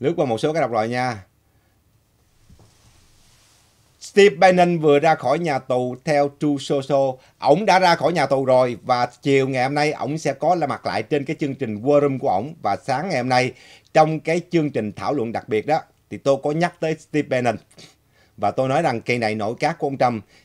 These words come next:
sẽ là những nhân vật rất diều hâu với Cộng sản Trung Quốc. Trong đó có Steve Bannon, trong đó có Peter Navarro, có Steve Mnuchin, có Lai Niger, có Michael, ờ, có Mike Pompeo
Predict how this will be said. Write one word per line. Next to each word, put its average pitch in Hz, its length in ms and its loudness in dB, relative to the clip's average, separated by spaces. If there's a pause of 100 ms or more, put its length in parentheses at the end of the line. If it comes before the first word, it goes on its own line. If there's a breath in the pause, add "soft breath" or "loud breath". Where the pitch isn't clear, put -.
(200 soft breath)
sẽ 123 200 4
là 139 160 0
những 113 260 -2
nhân 139 160 -2
vật 107 260 -6
rất 143 260 0 (100)
diều 117 320 -2
hâu 120 200 -6
với 131 120 -8
Cộng 95 200 -8
sản 98 200 -6
Trung 117 160 -10
Quốc. 160 160 -2 (320 soft breath)
Trong 127 160 -4
đó 131 140 2
có 160 140 -4 (120)
Steve 165 220 -2
Bannon, 123 380 2 (280)
trong 127 160 -2
đó 123 160 0
có 139 320 0 (120)
Peter 131 280 0
Navarro, 117 580 0 (360 soft breath)
có 120 280 2 (140)
Steve 165 300 2
Mnuchin, 117 720 -2 (300 soft breath)
có 143 120 2
Lai 139 280 2
Niger, 123 420 0 (140)
có 135 80 -8
Michael, 123 400 -4
ờ, 101 140 -2
có 123 440 0 (200 loud breath)
Mike 127 380 0
Pompeo 127 600 2